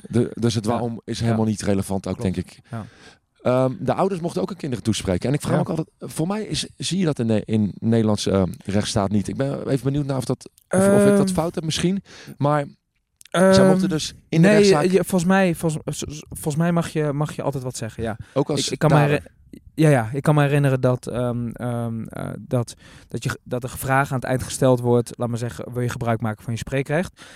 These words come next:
Speaker 2: En in het geval van Jozef, omdat ik daar de rechtszaak van gevolgd heb, de klusjesman,
Speaker 1: De klusjesman bij jullie, ja.
Speaker 2: heeft Moskowitz ten el-, ten el-, el-, elke keer afge-, af-, soort van,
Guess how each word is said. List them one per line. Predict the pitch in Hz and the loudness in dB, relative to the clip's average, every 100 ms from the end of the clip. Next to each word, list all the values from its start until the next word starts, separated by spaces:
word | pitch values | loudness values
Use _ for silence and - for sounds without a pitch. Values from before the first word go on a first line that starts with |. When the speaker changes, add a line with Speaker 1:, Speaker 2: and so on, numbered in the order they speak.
| - - | -20 -4
Speaker 2:
En | 127 | -2
in | 127 | 0
het | 123 | -2
geval | 127 - 131 | -4 0 0
van | 131 127 | 0 0
Jozef, | 123 127 135 131 | 4 4 4 -2
omdat | 120 117 | -8 -8
ik | 120 | -6
daar | 120 | -6
de | 117 | -6
rechtszaak | 113 - 127 | -8 -10 -12
van | 123 | -12
gevolgd | - 147 139 - | -4 0 0 -2
heb, | 123 | -8
de | - | -6
klusjesman, | 127 123 120 107 | -2 -2 -2 -2
Speaker 1:
De | 113 | -2
klusjesman | 107 107 | 0 0
bij | 110 | 2
jullie, | 107 113 | 4 4
ja. | 107 | 2
Speaker 2:
heeft | 95 | 2
Moskowitz | 139 139 135 135 - | 0 0 -2 -4 -4
ten | - 131 | -2 -2
el-, | 123 127 | -2 -6
ten | 127 127 | -6 -4
el-, | 123 87 98 | -4 -8 -14
el-, | - 127 | -10 -8
elke | - 120 | -8 -10
keer | - 123 | -6 -4
afge-, | - - - - | -2 -4 -6 -10
af-, | 120 - | -12 -10
soort | - 127 | -8 -8
van, | - 120 | -6 -6